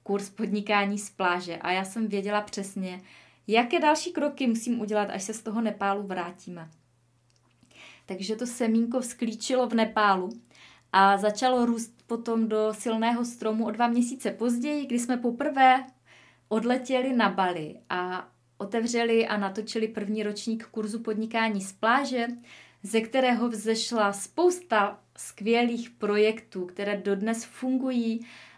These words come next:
a ze kterého mně osobně vzešlo i spousta skvělých a blízkých přátel.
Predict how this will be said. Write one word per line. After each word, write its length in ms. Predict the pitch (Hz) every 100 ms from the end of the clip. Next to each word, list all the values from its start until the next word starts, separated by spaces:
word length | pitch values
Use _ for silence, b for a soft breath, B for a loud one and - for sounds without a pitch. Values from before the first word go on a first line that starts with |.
| _
a 140 | 202
ze 140 | 202 214
kterého 440 | 220 247 240 240
mně 320 | 240 247 262
osobně 460 | 240 202 240 226 208
vzešlo 420 | 196 208 240 220
i 20 |
spousta 520 | 226 - 226 226 226 226
skvělých 540 | - 214 208 220 -
a 60 | 202
blízkých 460 | 208 202 - 240
přátel. 720 | - - 214 208 190 165 160